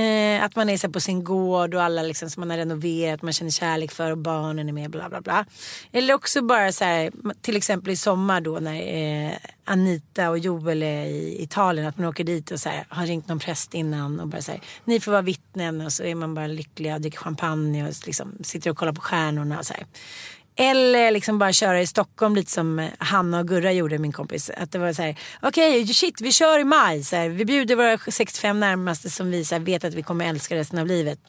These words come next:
Kanske inte de som vi älskade för tio år sedan. Och bara, "Ja, det, kyrkan var full, men då tar vi den kyrkan. Ja, det fanns inga härliga restauranger kvar, men då tar vi det där." Och så blev det ändå skithärligt, opretentiöst. Och nu kan jag liksom, jag tycker alla tre är bra.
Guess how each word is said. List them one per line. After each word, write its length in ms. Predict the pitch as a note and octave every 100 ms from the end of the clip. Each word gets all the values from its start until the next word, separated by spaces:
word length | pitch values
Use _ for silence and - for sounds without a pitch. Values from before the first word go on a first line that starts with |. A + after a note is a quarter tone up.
| -
Kanske 260 | - F#3+ G3+
inte 180 | F#3
de 240 | F#3+ E3+ D#3
som 180 | - E3
vi 60 |
älskade 300 | E3 D3 E3
för 60 | D3+
tio 200 | F3 G3
år 100 | G3+
sedan. 260 | - D3 - - - - -
Och 220 | A#3 A3 - A3
bara, 400 | G#3+ G#3 G3+ G3
"Ja, 340 | G3 C#4+ D#4
det, 260 | A3 B3+ A#3
kyrkan 400 | - C#4+ - C#4
var 80 | C4+
full, 200 | - A3+
men 100 | A#3+
då 80 | C#4
tar 120 | D4
vi 60 | A3+
den 240 | A3+ A#3+
kyrkan. 580 | - A3 - F#3 F3+ E3+ - -
Ja, 320 | - E4 D4+ A3+
det 120 | A#3
fanns 220 | C4 B3
inga 260 | B3 A#3 A3
härliga 440 | A3 G#3+ G#3 G3+
restauranger 440 | G3+ G#3 G3+ A#3+
kvar, 160 | G#3 F3+
men 80 | A3
då 120 | D#4
tar 180 | - B3
vi 100 | G3
det 80 | F#3+
där." 160 | F#3+ D#3+
Och 100 | F#3
så 80 | G3+
blev 180 | G#3
det 80 | G3+
ändå 200 | G3 G3
skithärligt, 580 | F#3+ G3+ - B3 F3 D3+
opretentiöst. 1000 | - A3+ - G3+ G#3+ A3+ A#3+ E3 - - - -
Och 240 | - - A#3
nu 200 | B3+ C4
kan 140 | C#4
jag 60 | B3+
liksom, 400 | A#3+ A#3 A3+ G#3+
jag 120 | A#3+
tycker 160 | D#4+ E4+
alla 180 | E4
tre 220 | D4+ D#4+ F#4
är 40 |
bra. 220 | F#3 -